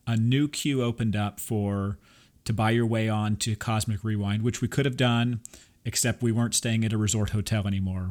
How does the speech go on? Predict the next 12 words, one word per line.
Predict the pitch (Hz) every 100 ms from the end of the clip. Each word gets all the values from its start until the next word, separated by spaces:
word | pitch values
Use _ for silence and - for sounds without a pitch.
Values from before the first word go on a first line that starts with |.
| 95
We, | 107
we | 117 113
were | 107
leaving | 117 127 113 101
that | 98 98
night, | 90 85 -
so | 110 98 95 95 98 - -
we | 107
didn't | 107 113
have | 98 110 107 98 -
the, | 107 98 92 - - - - - -
the | 113 101 95 95